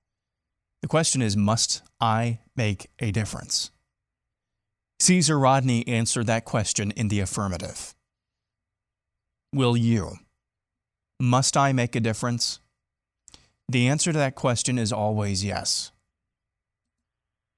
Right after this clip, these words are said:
Whatever that is for you, there's, there's several opportunities. And you're gonna have more and more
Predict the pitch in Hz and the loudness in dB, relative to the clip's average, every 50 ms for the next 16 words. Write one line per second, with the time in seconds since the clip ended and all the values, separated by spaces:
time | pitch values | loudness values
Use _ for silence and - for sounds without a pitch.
0 | _ _ - 123 127 131 151 180 233 214 208 190 175 165 151 135 117 - - - | _ _ 0 2 4 4 4 2 2 2 2 2 2 0 0 0 0 -2 -2 -4
1 | - - 123 113 101 - - 80 - - - _ _ _ _ _ _ - 135 135 | -4 -2 -2 -2 -2 -2 -6 -8 -10 -12 -18 _ _ _ _ _ _ -8 -8 -8
2 | - - 143 131 120 - - - 180 180 151 156 160 143 127 113 104 - - - | -4 -2 0 2 4 4 4 6 4 4 4 4 4 4 4 4 2 -2 -8 -14
3 | _ _ _ - 127 127 123 - 123 107 - - 139 123 120 107 98 90 120 - | _ _ _ 2 4 4 4 2 -2 -4 -2 0 0 2 0 0 -2 -4 -6 -6
4 | - - - - - _ _ _ _ _ _ _ _ _ _ _ _ _ _ _ | -4 -4 -4 -6 -8 _ _ _ _ _ _ _ _ _ _ _ _ _ _ _
5 | _ _ _ - 131 131 139 160 151 147 143 151 135 123 117 120 123 135 147 147 | _ _ _ -4 -2 0 2 2 4 4 4 4 4 4 4 2 4 2 2 2
6 | 147 151 143 143 147 139 131 117 92 78 - - | 2 2 2 0 0 0 0 -2 -4 -6 -8 -12